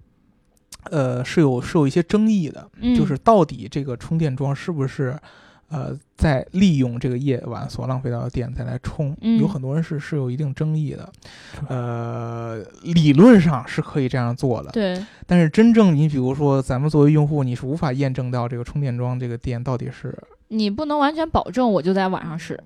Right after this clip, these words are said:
Speaker 1: 对，
Speaker 2: 对吧？
Speaker 1: 第一个是这个，第二个就是就算我在晚上使了那个，这个充电桩一定是，就是把那个夜晚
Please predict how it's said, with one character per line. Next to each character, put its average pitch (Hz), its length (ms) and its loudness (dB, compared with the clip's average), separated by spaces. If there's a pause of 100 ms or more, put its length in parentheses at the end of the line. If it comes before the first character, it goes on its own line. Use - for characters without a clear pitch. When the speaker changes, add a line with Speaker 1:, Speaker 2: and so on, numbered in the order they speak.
(400)
Speaker 1:
对， - 100 6
Speaker 2:
对 - 40 4
吧？ 165 240 -4
Speaker 1:
第 175 100 2
一 214 60 4
个 190 80 6
是 147 100 4
这 147 160 2
个， 117 100 -6
第 160 140 2
二 175 120 4
个 147 80 0
就 147 120 0
是 147 60 -4
就 170 160 0
算 175 120 4
我 127 120 2
在 139 80 2
晚 127 160 0
上 139 100 -2
使 135 140 -8
了 123 100 -6
那 139 180 -2
个， 123 220 -2
这 135 160 -6
个 127 100 -4
充 - 240 -8
电 135 140 -2
桩 139 180 -2
一 127 80 -4
定 147 200 -2
是， 123 340 -10 (400)
就 131 140 -12
是 123 100 -10
把 - 240 -14
那 131 160 -8
个 127 260 -12
夜 165 160 0
晚 120 200 -8